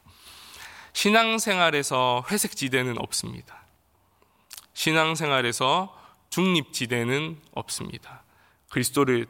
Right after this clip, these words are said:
따르든지 아니면 따르지 않든지 이 두 가지 길만 존재합니다. 우리가 무엇을 선택하든 간에 이 두 가지 카테고리 안에서 해결이 될 것입니다.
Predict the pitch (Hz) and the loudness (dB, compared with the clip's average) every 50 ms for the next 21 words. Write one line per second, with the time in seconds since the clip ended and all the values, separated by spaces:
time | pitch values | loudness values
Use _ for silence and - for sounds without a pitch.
0 | - - - 170 175 180 170 139 131 117 113 - - 120 117 113 117 - _ _ | -2 -2 0 0 2 0 0 -2 -4 -8 -8 -10 -10 -12 -12 -14 -18 -20 _ _
1 | _ _ _ _ _ _ - 120 117 127 127 123 113 120 - - 180 196 202 208 | _ _ _ _ _ _ -10 -8 -6 -4 -4 -4 -4 -4 -4 -2 -2 0 0 -2
2 | 190 - 160 123 - - - - - 123 117 110 - 135 117 117 117 - - - | -2 -4 -6 -8 -8 -12 -14 -12 -10 -10 -8 -8 -8 -8 -8 -8 -8 -12 -14 -14
3 | - - - _ _ _ _ _ - - - - 143 143 160 160 156 147 127 - | -16 -18 -20 _ _ _ _ _ -18 -6 -4 -2 0 0 0 0 -2 -2 -6 -8
4 | - 127 117 110 113 117 120 139 147 165 175 - _ _ _ _ _ _ _ _ | -8 -8 -8 -6 -6 -4 -6 -6 -6 -10 -14 -18 _ _ _ _ _ _ _ _
5 | _ _ - - 120 117 117 113 - 131 120 - - - 120 120 117 110 - - | _ _ -16 -12 -10 -10 -10 -10 -10 -12 -12 -12 -12 -12 -10 -10 -10 -12 -14 -14
6 | 139 131 - - _ - - - - - - - - - - - - - - - | -16 -18 -18 -20 _ -20 -20 -20 -20 -20 -20 -20 -20 -20 -20 -20 -20 -20 -20 -18
7 | - - - - 127 131 143 139 135 139 139 135 123 - - - 135 127 135 151 | -18 -14 -6 -4 0 0 0 2 2 4 4 4 2 0 -4 -8 -6 0 4 4
8 | 165 170 170 - 214 170 156 - 180 151 143 - 160 147 - 131 120 127 123 120 | 6 6 6 4 2 2 2 0 -2 -4 -4 -6 -8 -6 -6 -6 -6 -4 -6 -6
9 | 110 110 110 117 120 117 117 - - - _ _ - 139 131 127 - - - 165 | -6 -6 -4 -4 -4 -4 -6 -10 -14 -18 _ _ -10 -8 -8 -8 -4 -2 0 2
10 | 160 190 190 185 - 156 139 - - - 156 - - - 143 127 123 - 139 131 | 4 4 2 2 2 -2 -6 -6 -6 -8 -10 -8 -6 -4 -4 -4 -2 -2 -2 -2
11 | 127 120 110 - 117 123 117 113 117 - - 131 139 170 202 240 - - _ _ | -2 -2 -4 -4 -4 -4 -4 -6 -8 -6 -4 -2 -2 -2 -4 -6 -10 -18 _ _
12 | _ _ _ - - _ - 139 120 - 120 113 117 - - - - 120 - - | _ _ _ -20 -20 _ -10 -8 -6 -4 -4 -6 -6 -10 -16 -14 -14 -14 -12 -10
13 | 117 113 - - - - 139 - - 135 - | -10 -10 -10 -10 -12 -16 -20 -20 -20 -20 -20